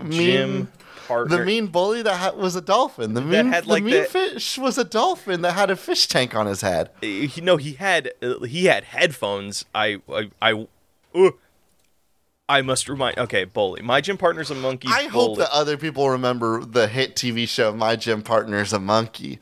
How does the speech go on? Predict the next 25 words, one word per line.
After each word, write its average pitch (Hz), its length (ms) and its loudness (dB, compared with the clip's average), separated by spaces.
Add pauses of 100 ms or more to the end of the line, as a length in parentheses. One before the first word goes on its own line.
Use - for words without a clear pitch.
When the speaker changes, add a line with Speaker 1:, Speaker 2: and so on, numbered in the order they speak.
Speaker 2:
Yeah, 254 220 2
bro. 220 380 0
He's, 240 420 -4
his 185 400 0
name 285 320 2
is 220 160 -4
Virgil 208 500 -2
Bull 180 400 0
Shark 185 440 -2
Wazowski. 170 880 -2
<laughs> - 40 -20
Shark 185 320 2
Wazowski 170 720 0
<laughs> - 840 -6
is 180 180 0
a 196 60 2
bull 165 360 0
Speaker 1:
I 156 160 2
Speaker 2:
shark. 131 240 2
Speaker 1:
do 165 220 0
not 131 220 4
remember 123 520 0
this 104 240 0
character 107 640 0
at 110 320 0